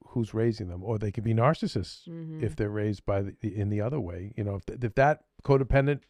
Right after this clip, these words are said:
Speaker 2: Yeah.
Speaker 1: parent is the primary raiser, usually they raise the little monster, the
Speaker 2: Yeah.
Speaker 1: narcissist.
Speaker 2: Yeah.
Speaker 1: And then
Speaker 2: Wow.
Speaker 1: it's the narcissists who have the codependent kids.
Speaker 2: Mm.
Speaker 1: So it's a, it's a fine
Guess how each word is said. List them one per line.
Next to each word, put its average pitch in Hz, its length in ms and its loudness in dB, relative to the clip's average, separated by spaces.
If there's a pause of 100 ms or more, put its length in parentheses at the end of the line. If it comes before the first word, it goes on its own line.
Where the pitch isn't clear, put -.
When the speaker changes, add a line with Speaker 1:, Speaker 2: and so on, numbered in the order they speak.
(160)
Speaker 2:
Yeah. 160 120 -12
Speaker 1:
parent 139 300 2 (560)
is 113 100 -4
the 120 80 -6
primary 117 340 0
raiser, 120 380 -2
usually 110 400 -2
they 104 160 0
raise 98 260 -2
the 104 100 -6
little 104 180 -2
monster, 120 520 -4 (100)
the 110 80 -8
Speaker 2:
Yeah. 104 80 -2
Speaker 1:
narcissist. - 640 -4
Speaker 2:
Yeah. 135 260 -18 (500)
Speaker 1:
And 113 200 4
then 107 360 4
Speaker 2:
Wow. - 140 -20
Speaker 1:
it's - 180 -2
the 113 120 0
narcissists 113 800 2
who 107 160 2
have 101 320 -2
the 110 100 -4
codependent 110 540 0
kids. - 380 -12 (680)
Speaker 2:
Mm. 165 340 -10
Speaker 1:
So 104 460 0
it's 104 220 -4
a, 95 260 -2
it's - 220 -6
a 90 160 -2
fine 98 420 -8